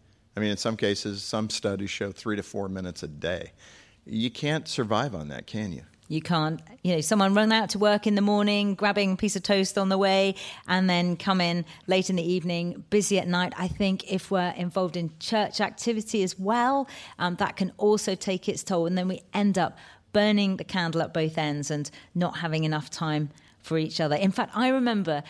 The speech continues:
Speaker 2: being, uh, on holiday years ago now, when our children were little, and we were in a cottage, and the other side of the cottage, another couple had, uh, were also on holiday, and they both had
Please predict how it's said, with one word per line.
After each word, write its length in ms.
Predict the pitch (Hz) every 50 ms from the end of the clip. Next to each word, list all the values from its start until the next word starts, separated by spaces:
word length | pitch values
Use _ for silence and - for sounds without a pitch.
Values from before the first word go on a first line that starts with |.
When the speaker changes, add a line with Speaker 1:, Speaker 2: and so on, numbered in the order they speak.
| - - _ -
Speaker 2:
being, 420 | 196 196 185 185 180 175 175 - - _ -
uh, 140 | 165 156 -
on 160 | 175 170 170
holiday 640 | 165 - - - 302 302 277 247 214 - 160 135 135
years 440 | 147 180 208 262 294 294 285 226 -
ago 200 | 165 156 135 135
now, 220 | 135 127 117 127
when 120 | 143 156 170
our 140 | 180 185
children 400 | 175 - - 214 190 175 180 170
were 80 | 165 160
little, 500 | 156 147 143 147 - - - 180 233 - - - - - - -
and 380 | - 185 185 185 180 180 180 170 - -
we 160 | 185 190 185
were 360 | 175 180 170 165 165 165 - - -
in 320 | - 202 214 214 214 214 -
a 60 | -
cottage, 460 | - - - 269 269 - - 180 - 175
and 160 | 170 175 - -
the 100 | 185 190
other 180 | - 240 226 247
side 260 | 240 - 220 202 175
of 40 | 170
the 80 | 185
cottage, 480 | - - 170 156 - - 143 147 139 - -
another 280 | 170 170 185 190 202
couple 480 | - - 220 196 - - 175 170 190 - - - - - -
had, 340 | - 180 170 160 156 - - - -
uh, 280 | - 151 143 135 135 - -
were 200 | - 180 151 175
also 340 | - - 247 247 - - 180
on 120 | 147 135 139
holiday, 520 | - 170 156 139 135 - 143 131 135 135 - - - - -
and 120 | - 175 170
they 100 | 180 180
both 460 | 160 - - 226 220 220 226 214 -
had 320 | - 175 156 151 - -